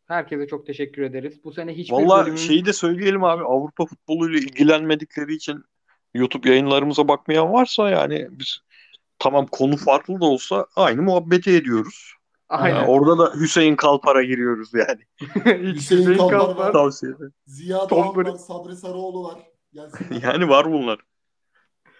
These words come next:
Speaker 1: Abi, ağzınıza sağlık.
Speaker 2: Eyvallah.
Speaker 3: Eyvallah.
Speaker 1: Bu hafta, yine haftaya da hem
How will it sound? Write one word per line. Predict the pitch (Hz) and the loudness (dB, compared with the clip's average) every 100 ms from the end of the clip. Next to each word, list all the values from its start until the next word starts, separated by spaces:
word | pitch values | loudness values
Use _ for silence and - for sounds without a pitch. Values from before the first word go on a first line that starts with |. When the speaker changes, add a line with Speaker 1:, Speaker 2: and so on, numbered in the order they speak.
| _ _ _ _ _ _ _ _ _ | _ _ _ _ _ _ _ _ _
Speaker 1:
Abi, | 135 139 156 | -4 -2 -2
ağzınıza | 156 151 156 156 | -4 -6 -12 -12
sağlık. | 170 165 147 175 - - - - - _ - | -6 -2 -2 -4 -12 -20 -20 -20 -20 _ -14
Speaker 2:
Eyvallah. | 113 92 92 98 | -12 -12 -12 -14
Speaker 3:
Eyvallah. | 131 123 117 120 _ _ _ _ _ _ _ _ _ _ _ _ | -16 -20 -20 -20 _ _ _ _ _ _ _ _ _ _ _ _
Speaker 1:
Bu | 147 139 | -6 -6
hafta, | 135 - | -6 -14
yine | 160 151 | -16 -12
haftaya | 135 147 147 175 170 175 | -6 -6 -6 -2 0 0
da | 160 196 240 - | 0 -4 -4 -8
hem | 214 254 | -8 -8